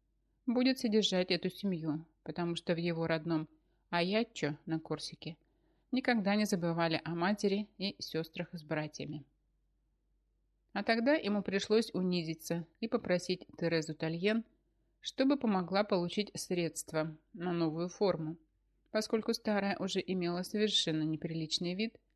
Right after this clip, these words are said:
не позволявший ему появляться в приличных салонах. Тереза, видевшая, что Баррас покровительствует молодому полковнику, написала письмо интенданту, входившему в ее,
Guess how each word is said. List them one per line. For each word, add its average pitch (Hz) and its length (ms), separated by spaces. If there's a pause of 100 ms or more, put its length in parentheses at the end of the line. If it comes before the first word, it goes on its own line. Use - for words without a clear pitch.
(340)
не 285 120
позволявший 208 760
ему 170 180
появляться 170 600
в - 60
приличных 165 540
салонах. 165 600 (1800)
Тереза, 233 640
видевшая, 190 560
что 190 480
Баррас 180 500
покровительствует 170 880
молодому 165 440
полковнику, 202 720 (540)
написала 247 580
письмо 196 540
интенданту, 160 920 (300)
входившему 175 760
в 175 80
ее, 165 240